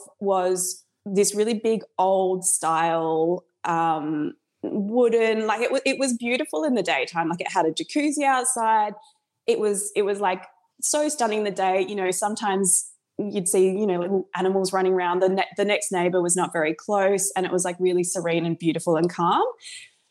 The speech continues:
Then it would get to night, and I was terrified of this place. Like,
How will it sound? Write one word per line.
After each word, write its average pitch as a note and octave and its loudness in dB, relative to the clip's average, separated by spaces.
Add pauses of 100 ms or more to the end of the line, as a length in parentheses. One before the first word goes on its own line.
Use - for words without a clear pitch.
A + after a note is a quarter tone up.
(340)
Then A#3+ 2
it D#4 2
would F#4 2
get A#3 0 (160)
to A#3+ 0
night, G3 2
and G#3+ -4
I F#3 2
was G3+ -2 (920)
terrified F#3 0
of F3 -4
this F3+ 0
place. E3 0
Like, F#3+ 0